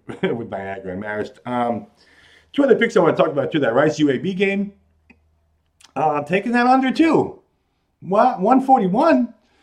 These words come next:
You know, I saw that total. That was the first thing that came to my head was no. Just no. I do not believe that Rice <coughs> and U A B are gonna find a way to hit one forty-one, man. That's sixty-eight, sixty-three. They might, might top one thirty,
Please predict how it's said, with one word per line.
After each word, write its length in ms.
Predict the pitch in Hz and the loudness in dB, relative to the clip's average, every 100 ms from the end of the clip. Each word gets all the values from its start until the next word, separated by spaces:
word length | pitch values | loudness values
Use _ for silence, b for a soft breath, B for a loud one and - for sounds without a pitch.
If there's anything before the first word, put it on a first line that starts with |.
| _ - | _ -4
You 80 | 302 | -2
know, 40 | |
I 40 | |
saw 200 | 277 285 269 | 0 2 2
that 160 | 262 | 2
total. 280 | 294 330 254 | 4 4 4
That 100 | 160 | 2
was 100 | 156 | -2
the 140 | 175 | -6
first 260 | - 202 202 | -2 -2 0
thing 140 | 220 | -2
that 80 | 214 | -4
came 120 | 233 | -2
to 60 | 226 | -2
my 120 | 202 | 0
head 180 | 208 277 | 4 2
was 120 | 220 | 2
no. 260 | 160 127 - _ _ _ - | -2 -2 -6 _ _ _ -14
Just 220 | 185 - | -10 0
no. 420 | 202 240 320 - _ _ _ _ | 2 2 0 -6 _ _ _ _
I 140 | 175 175 | -6 -4
do 140 | 131 | -4
not 500 | 117 135 165 180 180 | -4 0 0 0 -2
believe 440 | 185 185 147 139 127 | 0 0 2 0 -2
that 160 | 110 | -8
Rice 440 | 120 127 175 180 - - | -6 -4 -4 -6 -14 -14
<coughs> 100 | - 202 - - 190 156 160 180 175 B B | -10 -10 -10 -10 -10 -12 -14 -16 -18 B B
and 200 | - 104 | -14 -10
U 260 | 107 202 175 | -2 2 4
A 120 | 165 | 4
B 220 | 139 135 | 2 2
are 60 | 117 | 2
gonna 180 | 117 | -2
find 280 | - 131 123 | 0 0 2
a 60 | 107 | 0
way 160 | 110 | -2
to 80 | 101 | -4
hit 160 | 107 90 | -4 -6
one 160 | 101 | -8
forty-one, 600 | - 101 101 92 82 78 78 | -12 -14 -10 -12 -12 -20 -20
man. 200 | 76 76 | -20 -20
That's 320 | 90 98 - | -20 -20 -20
sixty-eight, 840 | - - 123 120 117 110 113 110 - | -16 -10 -10 -10 -8 -6 -6 -8 -12
sixty-three. 1160 | - 113 - 117 107 110 113 113 107 101 92 - _ _ - | -14 -14 -12 -12 -10 -8 -6 -4 -6 -6 -10 -16 _ _ -16
They 120 | 156 | -10
might, 500 | 123 123 127 - - | -8 -8 -10 -14 -18
might 540 | 110 190 196 - _ | -10 -6 -6 -8 _
top 260 | - 170 185 | -4 -4 -4
one 260 | 185 214 - | -4 -2 0
thirty, 440 | 185 269 233 | 0 0 -2